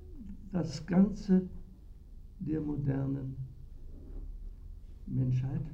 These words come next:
und ihres Denkens auf die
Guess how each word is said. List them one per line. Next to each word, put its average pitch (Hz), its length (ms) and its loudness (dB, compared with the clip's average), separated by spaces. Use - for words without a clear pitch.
und 160 160 -2
ihres 160 400 0
Denkens 156 760 2
auf 185 320 10
die 180 300 10